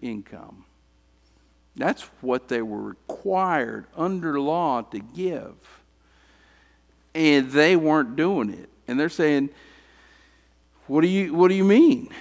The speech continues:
Well, you go back to the first part of our study in Malachi, and we talked about what they were bringing. They were bringing polluted offerings. They were bringing blind animals, sick animals, lame animals,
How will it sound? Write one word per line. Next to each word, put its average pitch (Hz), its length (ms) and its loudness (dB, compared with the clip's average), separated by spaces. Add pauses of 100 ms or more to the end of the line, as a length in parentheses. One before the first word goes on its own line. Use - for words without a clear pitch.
(540)
Well, 143 360 -2 (300)
you 127 120 -6
go 131 240 -2
back 143 420 0
to 131 640 0 (100)
the 107 120 -16
first - 440 -6
part 143 320 4
of 131 160 -2
our 123 300 2
study 143 480 0
in 120 100 0
Malachi, 147 460 2
and 147 300 2
we 123 80 -4
talked 135 420 -2
about 127 560 -2 (840)
what 127 200 -6
they 131 140 4
were 113 180 0
bringing. 147 480 0
They 139 120 0
were 113 140 -6
bringing 123 440 -4
polluted 139 580 -4 (120)
offerings. 147 680 2
They 120 80 -4
were 113 200 -6
bringing 117 480 -4
blind 131 500 0
animals, 139 500 -4
sick 139 540 -2
animals, 139 560 -2
lame 139 360 2
animals, 143 500 -2